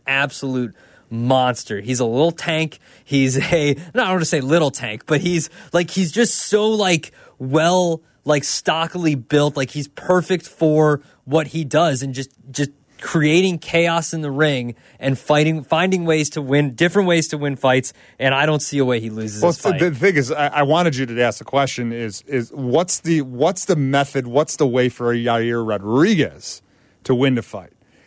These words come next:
Speaker 2: And Yair Rodriguez is gonna have to really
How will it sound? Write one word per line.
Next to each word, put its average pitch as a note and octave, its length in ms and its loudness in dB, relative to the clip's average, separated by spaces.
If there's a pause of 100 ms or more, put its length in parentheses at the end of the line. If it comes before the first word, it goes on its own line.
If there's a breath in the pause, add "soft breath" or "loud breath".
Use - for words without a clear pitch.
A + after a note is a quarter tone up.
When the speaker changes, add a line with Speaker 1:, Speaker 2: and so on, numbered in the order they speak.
(200 soft breath)
Speaker 2:
And C3+ 160 4
Yair D3 400 4
Rodriguez D3 600 0
is A2+ 140 -8
gonna A#2+ 180 2
have C3 220 0
to B2 80 -4
really D3 680 2